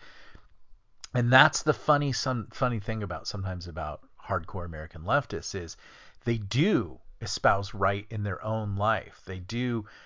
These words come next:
financially want gain and capitalism, but only for them, not for you. For everybody else, they want your communities, you know, to just engage in this behavior where nothing's wrong, everything's destroyed, you know, like, like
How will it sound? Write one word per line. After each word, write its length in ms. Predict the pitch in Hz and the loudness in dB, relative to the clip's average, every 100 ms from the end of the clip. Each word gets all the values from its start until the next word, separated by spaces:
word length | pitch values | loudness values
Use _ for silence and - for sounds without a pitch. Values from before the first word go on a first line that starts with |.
| - | -20
financially 920 | - - 110 104 104 120 127 107 107 | -20 0 2 2 -2 -4 -4 -4 -2
want 420 | 98 92 98 101 101 | -2 -2 -2 -4 -6
gain 400 | 107 107 104 87 | -4 -4 -4 -6
and 160 | 82 | -8
capitalism, 760 | - 98 98 110 101 98 101 90 | 0 2 2 -2 -2 -2 -4 -2
but 140 | 117 - | -2 2
only 300 | 135 151 156 | 2 2 0
for 160 | 139 | -2
them, 240 | 127 104 - - - - | 0 -2 -4 -16 -20 -10
not 320 | 101 107 92 | -2 -2 -2
for 140 | - 110 | -4 -6
you. 280 | 107 90 - - - - | -4 -6 -8 -14 -16 -12
For 180 | - 113 | 0 4
everybody 440 | 127 143 151 156 | 4 4 4 6
else, 360 | 151 117 104 - | 6 6 2 -2
they 160 | 110 | 0
want 300 | 101 101 98 | 0 0 -2
your 100 | 90 | -6
communities, 840 | - 98 95 113 120 117 113 107 104 | -6 -6 -2 -2 0 0 0 -2 -2
you 80 | 101 | 0
know, 260 | 95 92 | 0 -2
to 220 | 95 - 87 | -4 -6 -6
just 360 | 85 90 - | -6 -6 -4
engage 480 | 95 85 92 95 95 | -6 -2 -2 -2 -2
in 80 | 90 | -6
this 140 | 87 | -8
behavior 520 | - - 107 120 110 | -10 -8 -2 -2 0
where 200 | 92 85 | -2 -2
nothing's 440 | 85 98 - 107 98 | -4 -4 -4 -6 -4
wrong, 460 | 104 101 98 98 - - - - | -2 0 0 -2 -8 -16 -14 -4
everything's 600 | 104 120 110 120 104 95 | 0 0 0 0 -2 -4
destroyed, 640 | 98 - - 107 98 95 | -6 -6 -4 -2 0 0
you 80 | 90 | -2
know, 60 | 90 | -2
like, 240 | 90 - | -4 -6
like 180 | 76 85 | -8 -10